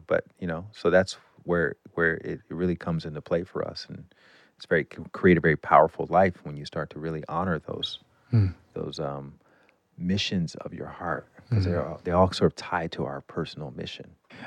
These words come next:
Speaker 2: But i-, in either way, you still have to have a connection to what is in your heart
Speaker 1: Sure.
Speaker 2: in order to stay in that integrity.
Speaker 1: Yeah.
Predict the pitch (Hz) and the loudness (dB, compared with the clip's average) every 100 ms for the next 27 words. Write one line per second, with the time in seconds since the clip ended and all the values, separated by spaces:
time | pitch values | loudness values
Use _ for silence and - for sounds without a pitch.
0 | - 127 - - - 120 123 120 123 117 | 8 8 10 4 6 12 12 12 12 12
1 | 107 107 - 120 113 107 107 104 101 117 | 10 6 10 10 10 8 6 4 6 10
2 | 113 - 107 95 - 98 - _ _ - | 10 8 4 6 6 4 0 _ _ 8
3 | 123 110 - 117 104 135 123 113 98 87 | 10 10 10 6 8 10 12 12 8 6
4 | 95 101 - - - 107 127 120 107 104 | 4 2 -2 -6 -2 6 12 12 12 10
5 | - 104 98 95 - - - 120 110 104 | 10 8 8 4 -6 -8 10 12 12 10
6 | 101 101 107 113 101 92 90 - 87 | 10 8 8 8 8 6 0 -2 -4